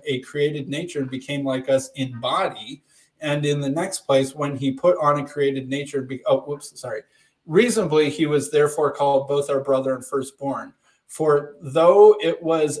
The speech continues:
after us that he was made man for us, and our brother by similitude of body." So basically, when, when Athanasius is describing the incarnation,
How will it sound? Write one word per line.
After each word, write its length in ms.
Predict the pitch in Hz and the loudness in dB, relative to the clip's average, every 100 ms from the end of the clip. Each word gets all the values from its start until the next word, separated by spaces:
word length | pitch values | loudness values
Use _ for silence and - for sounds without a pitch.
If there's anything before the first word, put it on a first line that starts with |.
| - | -6
after 560 | 160 185 - 175 151 | -4 -4 -4 -4 -4
us 240 | 147 143 139 | -2 -2 -2
that 240 | 139 135 | -4 -4
he 140 | - 143 | -6 -6
was 240 | 147 123 | -6 -4
made 260 | 135 135 131 | -4 -4 -4
man 220 | 156 170 | -6 -6
for 240 | - 170 | -4 -4
us, 320 | - - - - _ _ | -4 -8 -12 -18 _ _
and 160 | - 139 | -6 -4
our 140 | 135 | -4
brother 500 | 131 135 165 165 123 | -2 4 4 4 0
by 220 | 120 123 | -2 -4
similitude 680 | 123 - 127 135 135 131 131 | -4 -6 -4 -4 -4 -4 -6
of 160 | 123 113 | -6 -8
body." 520 | 117 117 104 90 - _ _ _ _ | -8 -8 -10 -14 -20 _ _ _ _
So 160 | - | -6
basically, 580 | 143 180 202 214 190 160 | -2 2 2 0 0 -2
when, 320 | 139 143 139 - | -2 -4 -4 -4
when 160 | 156 151 | -4 -4
Athanasius 760 | 190 226 233 170 160 165 147 | -4 -6 -6 -6 -6 -6 -6
is 200 | 143 131 | -6 -8
describing 520 | 127 - 147 143 135 | -10 -4 0 2 0
the 80 | 135 | -2
incarnation, 760 | 131 131 120 127 131 - 107 | -4 -4 -8 -6 -8 -8 -14